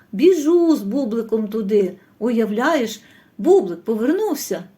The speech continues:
Тим часом хлопці повзли на животі в бік д-, берега, міцно тримаючись за товсту гілку, що знайшов Гриша. Мокрий вож-,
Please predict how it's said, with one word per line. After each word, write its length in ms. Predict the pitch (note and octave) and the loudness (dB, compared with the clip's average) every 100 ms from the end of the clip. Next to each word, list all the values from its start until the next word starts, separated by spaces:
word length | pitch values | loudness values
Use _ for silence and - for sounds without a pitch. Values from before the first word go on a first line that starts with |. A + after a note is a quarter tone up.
| _ _ _ _ _ _ _ _ | _ _ _ _ _ _ _ _
Тим 200 | - F3 | -10 -8
часом 560 | F#3+ C4 F#4+ F#4+ D#4 D4+ - | -4 -4 -4 -2 -2 -2 -2
хлопці 440 | A3+ D4 B3 G#3 G3+ - _ - | -4 -4 -6 -6 -8 -20 _ -2
повзли 400 | G#3 G#3 A3 A3+ | -2 0 -2 -2
на 120 | G#3 | -2
животі 580 | G3+ G#3 A3 G#3+ B3+ B3 | -4 -2 -2 -4 -6 -6
в 40 | |
бік 320 | G3 A3+ G#3+ | -4 -6 -6
д-, 280 | - F3 G3 G3 | -12 -8 -6 -4
берега, 600 | G#3 A#3 G3+ F3+ F3 F3 - _ - | -4 0 0 -2 -6 -12 -16 _ -6
міцно 400 | A#3 C4+ - B3 | -4 -2 -4 -6
тримаючись 920 | A#3+ G#3 F#3+ G3 G#3 G#3 G#3+ G3+ - _ - | -4 -4 -2 -2 -4 -4 -8 -10 -12 _ -16
за 200 | F#3 G#3 | -4 -2
товсту 440 | G3+ A3+ A3 - A3+ | 0 -2 -2 -4 -2
гілку, 560 | G3+ G#3+ F#3 - E3+ - _ | 0 0 -2 -6 -14 -14 _
що 300 | - G#3 G3+ | -8 -4 -2
знайшов 460 | G3 G3 G3 G#3 G3 | -2 -4 -2 -2 -2
Гриша. 480 | G3 F#3+ - D#3+ D#3+ _ _ _ _ _ _ _ - | -2 -2 -4 -10 -14 _ _ _ _ _ _ _ -8
Мокрий 380 | A3+ B3 C4+ B3+ | -6 -4 -2 -2
вож-, 360 | C4 D4 D4+ | 0 0 -2